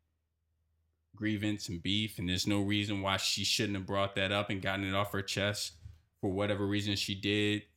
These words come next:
for the next person that might be hearing that story and give them courage to get it off their chest.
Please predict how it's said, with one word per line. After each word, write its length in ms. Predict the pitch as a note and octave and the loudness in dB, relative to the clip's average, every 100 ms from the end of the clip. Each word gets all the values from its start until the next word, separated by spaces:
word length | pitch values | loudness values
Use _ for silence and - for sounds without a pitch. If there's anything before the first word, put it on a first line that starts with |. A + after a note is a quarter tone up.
| - | -2
for 120 | G#2 | 0
the 120 | F#2 | 2
next 340 | F#2 G#2 G#2 - | 2 2 2 0
person 360 | - G#2+ - | 0 0 2
that 80 | G2+ | 2
might 220 | G2+ G2 | 2 2
be 100 | G2 | 0
hearing 340 | F#2+ G#2+ G#2 G#2 | 0 2 4 2
that 140 | G2+ | 0
story 440 | - G#2 G2+ G2+ F#2+ | 0 2 4 4 2
and 100 | F#2 | 0
give 220 | G2 G2 | -2 0
them 160 | G#2 G2 | -2 -2
courage 380 | - G#2 G#2 - | -2 -2 -2 -4
to 80 | |
get 140 | G2 G2 | -4 -2
it 60 | G2+ | 0
off 220 | G2+ - | -2 0
their 180 | G2+ B2 | 2 2
chest. 460 | - C#3+ D3+ - | 2 2 2 -2